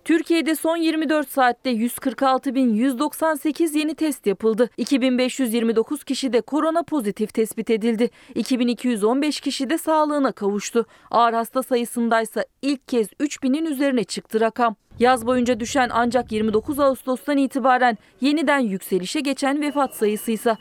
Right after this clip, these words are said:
ilk kez bu kadar arttı. Seksen yedi kişi daha yaşamını yitirdi. Tablo giderek ağırlaşıyor. Yurt genelinde alınan tedbirlere il bazında kısıtlamalar ekleniyor. Önce Ankara Valiliği yaptı açıklamayı.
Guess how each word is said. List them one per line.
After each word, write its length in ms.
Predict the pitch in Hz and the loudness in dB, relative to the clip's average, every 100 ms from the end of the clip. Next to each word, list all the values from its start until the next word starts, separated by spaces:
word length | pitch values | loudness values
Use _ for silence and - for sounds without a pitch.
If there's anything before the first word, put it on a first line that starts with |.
| - - | -6 -4
ilk 180 | 262 - | -4 -2
kez 260 | 269 254 | -2 -2
bu 40 | 240 | -2
kadar 300 | 254 196 190 | -2 0 0
arttı. 360 | 196 196 226 - - | 0 -2 -4 -4 -12
Seksen 400 | - 220 - 202 | -4 -4 -2 -2
yedi 260 | 202 196 254 | -2 -4 -4
kişi 340 | 269 - 233 | -4 -2 0
daha 200 | 220 220 | 0 -2
yaşamını 600 | 175 226 - 277 226 190 | 0 -2 0 -2 0 0
yitirdi. 520 | 214 208 220 202 220 - - 208 196 190 190 233 233 226 226 220 208 - - - - 220 214 214 - - | -2 -2 -2 0 0 -2 -10 -4 -2 0 0 2 2 2 2 0 0 0 -2 -2 -2 -2 -2 -4 -8 -4
Tablo 320 | 302 330 330 | 0 2 2
giderek 400 | 320 277 339 339 | 0 0 0 0
ağırlaşıyor. 680 | 330 320 320 320 - 311 269 | 2 2 2 -2 0 2 2
Yurt 260 | 220 285 - | 0 -2 0
genelinde 460 | 277 277 262 262 | 0 2 2 2
alınan 320 | 285 262 269 | 2 2 0
tedbirlere 640 | 285 294 220 269 254 269 240 | 0 -4 0 0 2 2 0
il 300 | - 294 302 | 0 0 0
bazında 380 | 294 269 262 | 0 0 0
kısıtlamalar 720 | 320 - 311 - 285 277 247 | -2 -8 -8 -2 0 2 2
ekleniyor. 540 | 190 196 214 220 240 226 _ - | 0 -2 0 4 4 2 _ -2
Önce 380 | 240 262 214 226 | 2 2 2 -2
Ankara 440 | - 285 330 330 320 | 0 -2 0 0 2
Valiliği 500 | 311 285 285 294 220 | 2 2 2 2 2
yaptı 300 | 185 - 208 | 0 0 -2
açıklamayı. 640 | - 220 226 220 240 220 | -2 -2 0 2 2 2